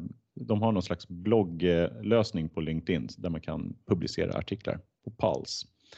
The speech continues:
Och det är en Head of Sustainability på Sandvik som har skrivit en artikel. Mats, eh, Lundberg heter han.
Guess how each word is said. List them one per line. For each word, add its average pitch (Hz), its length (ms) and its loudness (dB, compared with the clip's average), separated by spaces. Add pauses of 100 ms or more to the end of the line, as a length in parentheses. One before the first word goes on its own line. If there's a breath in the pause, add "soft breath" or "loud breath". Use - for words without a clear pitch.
(680 loud breath)
Och 110 320 4
det 131 220 2
är 98 380 2
en 92 500 -2 (180)
Head 120 440 0
of 107 120 -2
Sustainability 113 1000 0
på - 460 -2
Sandvik - 840 -6
som - 160 -12
har - 60 -14
skrivit - 320 -10
en - 100 -10
artikel. - 420 -8 (1900)
Mats, 117 640 0
eh, 98 260 4
Lundberg 104 520 2 (240)
heter - 240 -10
han. - 140 -10